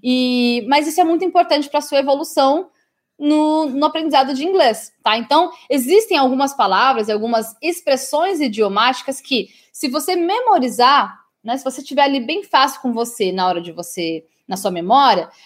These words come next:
é, pode ser bastante útil, né, quando surgir alguma dificuldade pra você entender ali ou,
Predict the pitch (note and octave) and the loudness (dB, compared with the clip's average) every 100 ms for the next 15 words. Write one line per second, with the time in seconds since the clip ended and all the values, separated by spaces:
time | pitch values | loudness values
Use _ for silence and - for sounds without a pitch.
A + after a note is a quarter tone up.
0 | _ - G#3+ G#3 G#3 A3+ C#4+ D#4 C#4 D4 | _ -4 0 0 0 0 2 2 0 0
1 | E4 D4+ E4 E4 D4+ F4 F#4 - A#3+ A3 | -2 -2 -4 -4 0 0 0 -4 -4 -4
2 | A#3+ C#4 C#4 C#4 F4+ D#4 C4+ C4 B3+ C4 | 0 2 2 -2 -4 -2 2 2 2 -2
3 | C4+ - - C4 A#3+ B3 C4+ C4+ D4+ D4+ | -2 -8 -4 0 0 0 -6 -2 -2 0
4 | E4+ F#4 C4+ C#4 C#4 A#3+ C#4 C4+ | 0 2 4 4 4 0 2 2